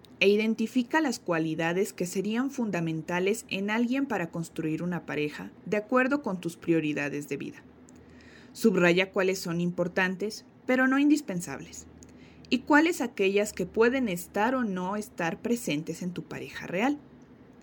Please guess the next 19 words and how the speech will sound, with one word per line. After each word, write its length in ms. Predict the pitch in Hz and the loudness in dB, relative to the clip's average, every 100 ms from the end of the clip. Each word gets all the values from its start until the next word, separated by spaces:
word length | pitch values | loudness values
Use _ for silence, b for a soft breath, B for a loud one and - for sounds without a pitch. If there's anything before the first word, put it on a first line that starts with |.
| - - - - - | -20 -20 -20 -20 -2
Es 140 | - 381 | 2 2
importante 580 | 392 226 - 175 190 | 4 2 2 0 0
tener 360 | 202 165 165 175 | -2 -2 -2 0
claro 340 | 175 175 180 | 2 2 2
que 100 | 165 | -2
todas 500 | 151 - 208 226 262 | -8 0 2 4 2
las 200 | 240 165 | 0 -4
personas 640 | - 151 - 165 175 190 190 | -6 -10 -4 -4 -2 -4 -6
tenemos 500 | 160 147 147 147 - | -6 -4 -4 -8 -8
claros 460 | - 165 196 208 | -2 0 0 -2
oscuros, 560 | 185 - - - - - - - - B B B B B B - - | -8 -10 -12 -12 -18 -20 -20 -20 -20 B B B B B B -20 2
que 280 | 240 208 202 | 6 10 8
el 100 | 196 | 6
entusiasmo 840 | 190 185 190 - 240 247 247 254 | 0 -6 -10 -2 0 2 0 0
del 180 | 220 175 | 0 0
enamoramiento 840 | 165 160 160 160 175 180 175 190 | -2 -2 -2 -2 0 0 -2 -4
tiene 340 | - 269 285 311 | -2 0 0 0
su 140 | 269 | 0
momento 560 | 190 170 170 175 170 | 0 0 0 -2 -4